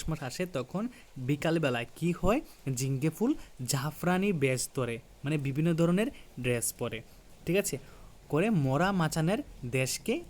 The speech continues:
আনন্দে মশগুল করে তোলে। ঠিক আছে, মশগুল তো বললাম,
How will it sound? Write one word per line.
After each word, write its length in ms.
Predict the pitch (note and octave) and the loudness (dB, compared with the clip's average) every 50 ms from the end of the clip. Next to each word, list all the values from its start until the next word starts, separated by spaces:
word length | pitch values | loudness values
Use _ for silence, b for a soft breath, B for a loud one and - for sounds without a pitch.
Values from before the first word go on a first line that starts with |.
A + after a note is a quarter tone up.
| - - | -12 -4
আনন্দে 520 | - D3 D3+ D#3+ E3 E3+ E3 D#3+ G3+ C#4+ D#4+ - B2+ | -2 2 2 4 4 4 4 4 2 0 0 -2 -2
মশগুল 580 | B2 B2+ C3 C#3+ D#3 C3+ C3 C3 D#3 E3+ F3 | 0 2 4 4 4 2 2 4 4 4 4
করে 240 | E3 - C#3 B2 A#2+ | 4 2 -2 -4 -4
তোলে। 280 | A#2 - A#2+ A#2+ A#2+ A#2+ C#3 - - - - - | -4 -6 -6 -6 -6 -8 -12 -14 -14 -14 -8 -4
ঠিক 140 | - G3+ G#3+ | -2 0 0
আছে, 200 | A#3+ - - D#4 E4+ - - - - - - - - - - - - - - - - - - | 0 0 2 2 4 6 6 8 8 8 8 6 6 4 4 4 4 2 2 0 0 -2 0
মশগুল 360 | C3+ C3 C3+ C#3 - C#3+ D#3 D3+ | 2 2 2 2 2 2 2 2
তো 80 | F3 | 4
বললাম, 380 | E3+ F3+ G3+ G3+ G3+ G#3+ A3+ | 4 4 4 6 4 4 2